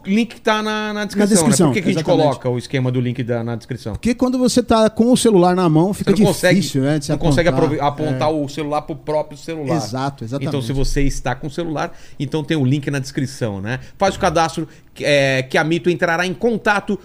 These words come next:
Speaker 1: com você e o seu funcionário nunca mais vai ficar atrás de um velho na fila do banco,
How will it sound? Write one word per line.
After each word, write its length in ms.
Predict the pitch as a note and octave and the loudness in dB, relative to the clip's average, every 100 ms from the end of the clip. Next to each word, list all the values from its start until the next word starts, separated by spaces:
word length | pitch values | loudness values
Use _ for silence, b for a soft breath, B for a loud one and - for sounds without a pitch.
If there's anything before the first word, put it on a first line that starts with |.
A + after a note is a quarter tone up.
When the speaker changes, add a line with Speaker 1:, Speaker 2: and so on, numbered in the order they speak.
| b - | b -2
Speaker 1:
com 220 | A3 B3 | 0 4
você 540 | A3 F#3 - F3+ F#3 - B | 4 2 4 4 4 -2 B
e 120 | F#3+ | -2
o 100 | G#3 | -2
seu 240 | D#3 - G#3 | 0 0 0
funcionário 540 | G3 F#3 E3+ D#3+ D#3 | 0 -2 0 0 0
nunca 180 | E3 E3 | -2 -2
mais 200 | C#3 C#3 | -2 -2
vai 80 | C3+ | -4
ficar 260 | C3 C3 B2 | -4 -4 -4
atrás 480 | A#2 A2 A#2 A2 - b - | -4 -4 -4 -4 -10 b -4
de 120 | C3+ | 0
um 80 | C3 | 0
velho 440 | G2 A#2 A#2 A2+ | 0 -2 -2 -2
na 100 | A2+ | -6
fila 240 | - A2 | -6 -8
do 80 | G#2+ | -6
banco, 400 | G2+ G#2+ G2+ - | -6 -6 -6 -10